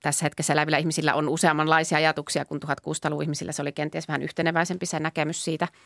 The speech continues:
mutta yhtä kaikki, niin ne on niinku kulttuurisia asioita, ja sitä kautta, kun mehän kuvataan niinku tätä ympäristöä, kieli on niinku tämmönen kulttuurinen väline, jolla kuvataan asioita, niin sehän on tietysti ihan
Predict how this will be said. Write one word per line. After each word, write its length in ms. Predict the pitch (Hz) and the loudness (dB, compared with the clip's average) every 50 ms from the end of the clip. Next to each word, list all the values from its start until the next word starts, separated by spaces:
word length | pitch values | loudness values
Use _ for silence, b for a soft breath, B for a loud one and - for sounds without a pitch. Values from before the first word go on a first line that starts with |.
| B B B B B B B B | B B B B B B B B
mutta 220 | - 160 - - | -6 -4 0 0
yhtä 200 | - - - 170 | 0 0 0 0
kaikki, 340 | - 165 160 165 165 - 170 | 2 2 2 2 2 -2 -2
niin 220 | 156 151 156 151 - | 0 2 0 0 2
ne 100 | - 165 | 2 4
on 80 | 165 170 | 4 2
niinku 140 | 170 190 | 2 0
kulttuurisia 560 | - 220 220 214 - - 170 165 170 - 170 147 | 2 2 2 2 2 0 0 2 2 2 2 2
asioita, 420 | 165 175 208 196 175 170 - 165 | 2 2 4 4 4 4 4 2
ja 80 | 160 160 | 2 2
sitä 220 | - - 175 175 | 2 2 0 2
kautta, 260 | - 165 165 - 170 | 2 0 -2 -2 -4
kun 260 | - - 170 156 - - _ _ - | -6 -6 -6 -8 -8 -10 _ _ -10
mehän 320 | - - 156 156 160 160 | -6 -2 0 0 0 0
kuvataan 480 | - 170 170 165 160 - 160 160 160 156 | 2 4 4 4 4 4 2 2 2 0
niinku 180 | 160 170 - | -2 -2 -4
tätä 200 | - 165 - 156 | -4 -2 0 0
ympäristöä, 580 | 151 160 165 170 156 160 160 - - 170 160 160 | 2 2 2 2 0 0 0 -2 -2 -2 -4 -4
kieli 340 | - - 160 156 151 160 156 | -2 0 0 0 0 0 0
on 140 | 156 160 | 0 0
niinku 200 | 156 156 170 - | -2 -2 -4 -2
tämmönen 240 | - 165 160 160 160 | -2 0 0 0 0
kulttuurinen 640 | - 165 160 165 - 190 180 190 196 202 208 226 202 | 0 -2 -2 -2 0 0 2 4 4 4 6 6 4
väline, 300 | 180 180 185 175 170 160 | 4 4 2 2 2 2
jolla 160 | 156 160 170 | 2 2 0
kuvataan 520 | - - 180 180 185 170 - 160 147 147 147 | -2 0 2 4 4 4 4 2 0 0 0
asioita, 460 | 160 - - 165 156 151 156 - 165 | -2 -2 0 0 0 0 0 -2 -2
niin 240 | 160 156 165 165 165 | -2 -2 -4 -4 -4
sehän 240 | - 160 156 160 | -4 -4 -4 -4
on 120 | 160 160 160 | -4 -6 -6
tietysti 280 | - 165 160 - - | -6 -6 -6 -6 -6
ihan 200 | 160 156 156 160 | -4 -2 -4 -4